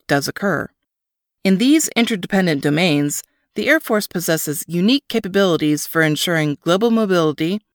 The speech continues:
long-range strike and intelligence, surveillance, and reconnaissance. The benefits of air power extend beyond the air domain, and operations among the air,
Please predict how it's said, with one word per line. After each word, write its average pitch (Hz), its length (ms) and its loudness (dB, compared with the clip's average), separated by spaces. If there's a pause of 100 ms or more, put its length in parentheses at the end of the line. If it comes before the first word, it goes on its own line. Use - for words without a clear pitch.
(120)
long-range 196 500 2
strike 202 600 2
and 165 80 0
intelligence, 160 880 -2
surveillance, 156 760 -2
and 147 140 -2
reconnaissance. 143 800 -4 (540)
The - 60 -4
benefits 262 460 0
of 165 180 -8
air 208 140 4
power 147 400 -2
extend 165 480 -4
beyond 180 400 0
the - 80 -6
air 190 160 0
domain, 139 480 -6 (420)
and 190 120 -4
operations 214 640 0
among 165 320 -2
the 151 160 -4
air, 202 380 0